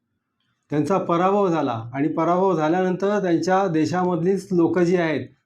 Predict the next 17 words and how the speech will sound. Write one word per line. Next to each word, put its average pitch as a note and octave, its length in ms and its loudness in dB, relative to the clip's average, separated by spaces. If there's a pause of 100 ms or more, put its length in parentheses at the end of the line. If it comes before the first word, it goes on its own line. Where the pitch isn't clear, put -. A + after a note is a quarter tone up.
(120)
जसं D#3 200 -2
क्रिकेट F3+ 340 0
सामने F3 340 2
भारताबरोबर E3 640 0
होतात D3+ 340 -2 (340)
आणि D#3 220 2
जे E3+ 280 2
क्रिकेट E3 300 -2
सामना D#3+ 360 2
जेव्हा D#3+ 320 2 (140)
ते D#3+ 180 2
पाकिस्तान D3 480 -2
हरतंच C#3 460 0
नेहमीच, D3+ 480 4 (680)
आणि D#3 160 0
ते F3+ 100 0
हरल्यानंतर F3+ 760 2